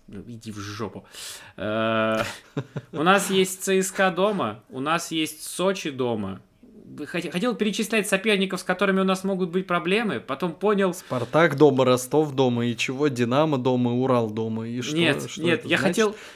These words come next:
Speaker 2: Ни
Speaker 1: я хотел
Speaker 2: хрена.
Speaker 1: начать перечислять соперников, с которыми у нас могут быть проблемы. Потом я понял, что надо просто зачитать список всех соперников.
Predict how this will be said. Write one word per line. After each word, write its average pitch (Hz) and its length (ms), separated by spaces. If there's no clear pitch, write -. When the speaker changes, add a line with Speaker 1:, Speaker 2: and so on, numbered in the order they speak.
Speaker 2:
Ни 127 220
Speaker 1:
я 165 220
хотел 185 440
Speaker 2:
хрена. 165 140
Speaker 1:
начать 165 260
перечислять 151 540
соперников, 202 480
с - 40
которыми 175 340
у 151 40
нас 139 160
могут 147 260
быть 120 280
проблемы. 107 540
Потом 165 280
я 131 120
понял, 208 320
что 135 140
надо 131 140
просто 165 380
зачитать - 480
список - 460
всех 131 400
соперников. 123 880